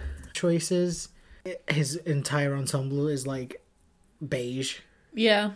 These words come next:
Speaker 1: His voice, even. Everything about him. Yep. We all know one of those guys. I kind of, I love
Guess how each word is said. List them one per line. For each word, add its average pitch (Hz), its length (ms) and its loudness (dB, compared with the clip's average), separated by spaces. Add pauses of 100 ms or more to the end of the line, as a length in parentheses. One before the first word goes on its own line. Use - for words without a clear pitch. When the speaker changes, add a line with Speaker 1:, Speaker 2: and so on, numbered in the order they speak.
(120)
Speaker 1:
His - 200 0
voice, 143 540 4
even. 190 600 6 (460)
Everything 160 840 8 (300)
about 147 400 6
him. 120 460 -4 (260)
Yep. 156 440 4 (720)
We 135 160 2
all 151 160 6
know 165 180 8
one 170 140 6
of 185 80 6
those 190 260 10
guys. 147 600 4 (420)
I 180 120 -2
kind 247 320 -2
of, 285 200 -4 (180)
I 214 100 4
love 208 480 2